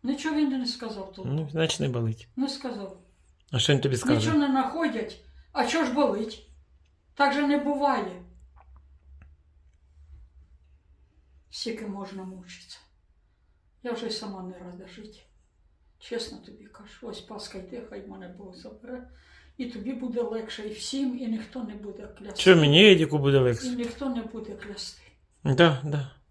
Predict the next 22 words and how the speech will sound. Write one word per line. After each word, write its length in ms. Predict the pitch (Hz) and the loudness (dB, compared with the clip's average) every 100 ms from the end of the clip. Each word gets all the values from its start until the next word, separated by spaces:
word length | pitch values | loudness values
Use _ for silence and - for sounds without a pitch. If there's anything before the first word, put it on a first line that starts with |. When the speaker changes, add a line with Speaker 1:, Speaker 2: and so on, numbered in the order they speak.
| _ | _
Speaker 1:
Хай 220 | - 214 | -14 -14
Бог 240 | - 214 | -10 -10
забере 380 | 190 190 185 202 | -10 -10 -8 -8
в 60 | 220 | -10
такий, 140 | - - | -6 6
Speaker 2:
Хай 200 | 180 165 | 8 10
забере, 400 | 165 139 123 117 | 8 6 0 -2
да. 120 | 123 | -6
Speaker 1:
такий 220 | 107 - | -8 -10
праздник. 680 | - - 190 - - - - - | -14 -16 -16 -16 -18 -20 -14 2
Speaker 2:
Хай 160 | 165 | 6
забере. 320 | 151 147 131 127 | 6 4 4 6
Ох 240 | 170 160 | 6 6
ти, 80 | 156 | 0
хоч 240 | - 160 | 2 2
прям 200 | 170 165 | 8 8
на 100 | 165 | 8
Пасху, 420 | - 143 117 - | 8 4 2 -2
як 120 | 151 127 | 0 8
Дєва 240 | 165 156 | 10 10
Марія 400 | 156 143 120 120 | 8 6 4 0
прямо. 300 | - 113 110 | -2 -2 -2